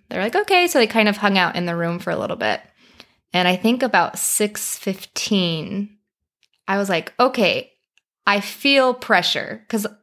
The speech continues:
you know, you can't feel a whole lot, but I could all of a sudden feel like, "Okay, I feel like something needs to move."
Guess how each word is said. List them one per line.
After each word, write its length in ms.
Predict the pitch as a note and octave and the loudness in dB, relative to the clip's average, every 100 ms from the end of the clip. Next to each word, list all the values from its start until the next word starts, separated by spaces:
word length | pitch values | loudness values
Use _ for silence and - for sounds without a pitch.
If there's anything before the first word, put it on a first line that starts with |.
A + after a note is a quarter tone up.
| - | -2
you 160 | G#3 | 0
know, 120 | G3+ F#3 | 2 0
you 140 | G3 | -4
can't 280 | - A3 - | -4 -6 -6
feel 280 | - G#3+ G3 | -2 0 0
a 40 | |
whole 160 | F3+ F3 | 0 2
lot, 220 | F3+ - | 2 2
but 80 | F#3 | -2
I 60 | |
could 200 | F#3 G3 - | -2 -4 -2
all 140 | G#3 | 0
of 40 | |
a 80 | G#3+ | 2
sudden 160 | G#3+ F#3+ | 0 -2
feel 300 | - A3 G3 | -2 2 2
like, 300 | E3+ D#3+ - - | 2 0 -4 -6
"Okay, 560 | - A#3 A3+ A3 A3 F#3 | 0 4 4 2 2 2
I 60 | |
feel 160 | F#3+ G3 | 2 0
like 120 | E3+ | 0
something 380 | - F3+ F3+ E3+ | 0 -2 0 -2
needs 280 | F3 E3+ - | -2 -6 -6
to 340 | - E3+ E3+ G#3 _ _ _ _ | -2 0 0 -6 _ _ _ _
move." 520 | G#3 G3 E3+ - - | 0 2 4 0 -6